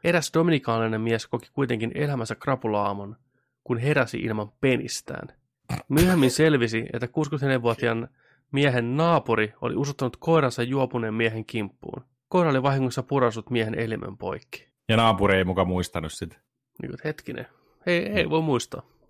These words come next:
Speaker 1: Kuinka kännissä sun pitää olla, että sä et herää siihen, että koira syö sun digi?
Speaker 2: Joo.
Speaker 1: Kuinka turtunut dikki sulla pitää olla? Tai sitten oli hyvin hellästi puri. Nakersi koko yö. <laughs> Pysyvä erektio.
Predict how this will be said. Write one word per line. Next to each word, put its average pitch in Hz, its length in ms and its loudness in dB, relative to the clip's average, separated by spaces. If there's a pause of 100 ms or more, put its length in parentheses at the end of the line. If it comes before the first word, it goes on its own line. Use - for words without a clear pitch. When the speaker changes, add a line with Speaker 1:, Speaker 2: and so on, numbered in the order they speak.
Speaker 1:
Kuinka 180 220 2
kännissä 175 440 0
sun 120 140 -2
pitää 110 340 -2
olla, - 400 -2 (140)
että - 100 -12
sä 120 60 -2
et - 140 -10
herää 135 220 0
siihen, 113 200 -8
että 120 100 -14
koira 120 340 2
syö - 200 -4
sun 101 240 -10
digi? 117 300 -6 (560)
Speaker 2:
Joo. 82 340 -2 (240)
Speaker 1:
Kuinka 160 200 0
turtunut 120 560 0
dikki 123 320 -2
sulla 110 180 -10
pitää 95 320 -6
olla? - 240 -8 (420)
Tai 135 120 -2
sitten 135 100 0
oli 123 100 2
hyvin 135 180 2
hellästi 127 500 0
puri. - 220 -10 (640)
Nakersi 110 360 -6
koko 107 240 -10
yö. 107 80 -6
<laughs> - 1500 -16
Pysyvä 147 340 2
erektio. 110 560 -2